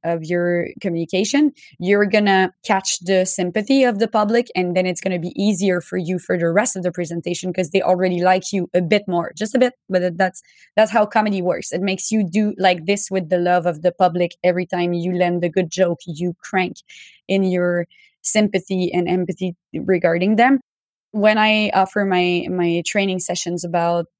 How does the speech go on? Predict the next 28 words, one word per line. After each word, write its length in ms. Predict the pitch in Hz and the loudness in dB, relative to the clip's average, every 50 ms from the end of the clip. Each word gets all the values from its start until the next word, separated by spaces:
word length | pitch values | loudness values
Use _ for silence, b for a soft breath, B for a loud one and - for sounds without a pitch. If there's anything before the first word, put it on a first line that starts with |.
| _ _ _ _ _ | _ _ _ _ _
how 240 | - 180 180 170 175 | -4 0 0 2 2
to 160 | 175 - 214 | 0 -2 -2
use 220 | 190 175 185 175 - | -2 -2 -4 -6 -4
comedy 540 | - 202 190 190 175 170 175 175 170 175 165 - | -2 -2 -2 -2 -2 -2 -2 -2 -2 -4 -2 -2
in 200 | 175 175 170 175 | -2 -2 0 0
scientific 680 | - 196 175 175 175 180 175 185 - - 185 175 170 - _ | 0 2 2 0 0 -2 -4 -8 -6 -4 -2 -2 -2 -2 _
purposes, 600 | - 170 - - 208 202 - 240 240 233 196 196 - - | -4 -4 -2 -4 -4 -4 -2 0 0 -2 -2 -4 -2 0
I 100 | 180 185 | 2 2
always 320 | 196 196 196 208 208 170 151 | 4 2 2 0 -2 -2 -4
do 180 | 180 202 196 175 | -4 -2 -2 -2
that. 160 | 185 - - - | -2 -4 -2 0
I 120 | 180 185 190 | 2 2 2
always 360 | 196 202 208 214 208 208 - | 2 2 0 -2 -2 -2 -2
say, 320 | - 208 196 185 190 - - _ _ _ | 0 0 0 0 0 -2 -6 _ _ _
"Start 300 | - - - 214 208 196 | -16 -4 -2 0 0 0
with 100 | 190 202 | 0 -2
a 40 | 190 | -4
joke." 300 | 175 - 202 180 180 170 - | -2 -2 -2 -2 -2 -2 -2
Like, 200 | 185 185 - - | -2 -2 -2 -4
if 160 | 202 196 - | -6 -6 -6
it, 120 | 202 196 _ _ - | -6 -8 _ _ -4
if 240 | 214 208 - - | -4 -4 -6 -8
your 140 | 202 190 180 175 | -8 -6 -4 -2
name 340 | 175 180 196 226 254 277 | -2 0 0 2 2 2
sounds 400 | 269 - - 254 240 240 233 214 | 0 0 -2 -4 -4 -4 -2 -2
weird, 380 | 233 240 247 247 240 254 226 - _ _ _ _ _ | -2 0 0 0 0 0 -4 -8 _ _ _ _ _
say 320 | - - - 190 180 180 180 | -2 2 2 4 4 2 0
it. 140 | 180 b | -2 b